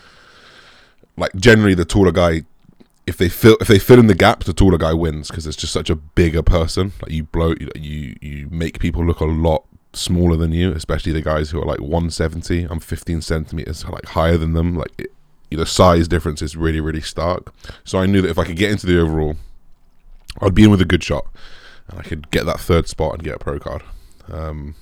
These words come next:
and then, like, I found out that the guy, um, well,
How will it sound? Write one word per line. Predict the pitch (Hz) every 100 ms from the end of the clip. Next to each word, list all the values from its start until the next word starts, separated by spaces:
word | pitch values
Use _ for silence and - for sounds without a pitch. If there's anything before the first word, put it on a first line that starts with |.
| _ _ _ - - - - - -
and | 87
then, | 92 90 85
like, | 80 78 -
I | 82
found | 80 98 95
out | 90
that | 80
the | 78
guy, | 80 87 87 85 85 82 - - - -
um, | 80 78 78 80 76 76 - - - _ _ -
well, | 80 76